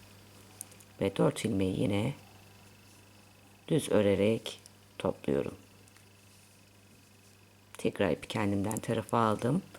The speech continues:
İki ilmeği örmeden sağ şişe aldım ve kenar ilmeği.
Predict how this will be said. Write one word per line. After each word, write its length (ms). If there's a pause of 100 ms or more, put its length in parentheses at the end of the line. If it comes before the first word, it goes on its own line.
(360)
İki 260
ilmeği 340
örmeden 480
sağ 280
şişe 300
aldım 300 (120)
ve 220 (1080)
kenar 280
ilmeği. 360